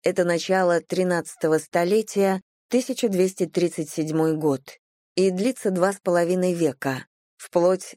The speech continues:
до тысяча четыреста восьмидесятого года. Удар, нанесенный русским татаро-монголами, по-видимому, и стал причиной разделения России на Малороссию,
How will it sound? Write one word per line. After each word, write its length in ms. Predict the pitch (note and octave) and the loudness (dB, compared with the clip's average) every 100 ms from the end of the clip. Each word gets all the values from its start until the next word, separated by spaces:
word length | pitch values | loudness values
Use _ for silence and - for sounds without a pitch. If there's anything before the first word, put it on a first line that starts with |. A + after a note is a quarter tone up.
| - | -8
до 220 | E3 E3 | -2 -2
тысяча 480 | - A3 G3 F#3 D#3+ | -2 -6 -6 -6 -6
четыреста 580 | D#3+ D3+ F3 D#3+ - D#3 | -4 -4 -2 -2 -2 -2
восьмидесятого 840 | D#3 E3+ D#3 D#3 F3 D#3 D#3 D#3+ | -2 -2 -2 -2 -2 -2 -2 -2
года. 500 | E3+ D#3+ C3+ B2+ C3+ - _ _ _ _ _ _ _ _ _ _ _ - | 0 0 0 -4 -8 -16 _ _ _ _ _ _ _ _ _ _ _ 0
Удар, 380 | F#3 F#3 G3+ F3 | 2 4 2 2
нанесенный 720 | E3+ E3+ E3 F#3 F3+ E3+ E3 | 0 0 -2 0 0 2 2
русским 680 | E3+ F3+ - - D#3+ D3+ - - | 2 0 -4 -4 -2 -2 -4 -4
татаро-монголами, 1200 | D#3+ D#3 E3 D#3+ D3+ D#3 D#3+ A3+ A3 G#3 G3 F#3+ _ _ - | -2 0 0 0 0 -2 2 2 2 0 0 -2 _ _ -4
по-видимому, 640 | G#3+ A3 B3 A3 G#3 G3 | -2 0 0 0 0 0
и 40 | G3 | -2
стал 300 | G3 B3+ A#3+ | -2 -4 -4
причиной 500 | - D3 - D#3+ D3+ | -2 -4 -2 0 0
разделения 640 | D3+ D3+ D#3 E3 E3 D#3 | -2 0 0 0 0 0
России 760 | D3+ D3+ - F#3 F#3+ F3+ E3+ - - | 0 -2 -4 -2 0 0 -2 -6 -6
на 180 | D#3+ D#3+ | -2 0
Малороссию, 1000 | D#3 D3+ D#3 G#3 A3+ - D3+ C#3+ C3+ | 0 0 2 0 0 -2 0 0 0